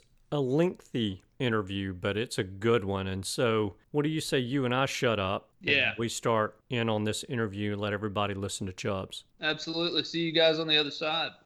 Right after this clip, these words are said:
Speaker 1: Hey, everybody. I am glad to tell you that I have on the line with me this evening Kenny Mount with, well, Kenny Mount. But you guys may know him as Chubbs on the Penhody Project. And,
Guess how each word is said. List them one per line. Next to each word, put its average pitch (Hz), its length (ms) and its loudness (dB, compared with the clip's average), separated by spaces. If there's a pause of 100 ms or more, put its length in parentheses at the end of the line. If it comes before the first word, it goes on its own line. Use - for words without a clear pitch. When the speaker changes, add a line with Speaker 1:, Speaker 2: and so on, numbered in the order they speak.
(340)
Speaker 1:
Hey, 175 160 0
everybody. 156 540 4 (420)
I 110 220 0
am 110 340 -2
glad 110 400 0
to 98 60 -14
tell 113 260 2
you 135 280 -4
that 123 140 2
I 120 180 0
have 127 220 0
on 123 160 2
the 107 60 -2
line 131 340 2
with 120 140 -2
me 127 160 0
this 117 220 -4
evening 185 460 0 (340)
Kenny 160 320 0
Mount 143 560 0 (160)
with, 113 680 0 (100)
well, 113 360 -6 (200)
Kenny 123 220 -4
Mount. 180 320 -4 (420)
But - 240 -4
you 165 80 -4
guys 143 300 0
may 131 140 2
know 139 200 4
him 131 160 4
as 113 280 0 (360)
Chubbs 131 640 0 (220)
on 110 140 -4
the 104 60 -8
Penhody 131 500 -4
Project. 101 720 -4 (160)
And, 113 480 -2